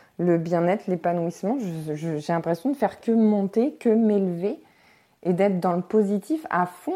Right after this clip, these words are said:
Et pourtant, dans mon quotidien, il y a des, il y a des moments de moins bien et il y a des moments de frustration et d'agacement. Et,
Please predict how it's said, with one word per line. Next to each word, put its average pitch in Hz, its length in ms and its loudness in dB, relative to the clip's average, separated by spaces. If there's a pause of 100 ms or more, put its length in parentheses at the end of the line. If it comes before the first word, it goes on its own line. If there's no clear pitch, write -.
Et 165 100 0
pourtant, 226 540 -4
dans 185 120 0
mon 165 160 -2
quotidien, 165 580 -4
il 247 60 0
y 180 40 4
a 165 60 2
des, 156 180 -2
il 151 80 -2
y - 20 4
a 151 60 2
des 151 120 0
moments 160 280 -2
de 185 60 0
moins 165 280 -2
bien 196 500 -4
et 151 200 -4
il 151 60 -2
y - 20 0
a 147 40 -2
des 147 80 -2
moments 160 260 -4
de 180 60 -4
frustration 180 1000 -4
et 160 140 -2
d'agacement. 170 800 -2
Et, 170 140 -4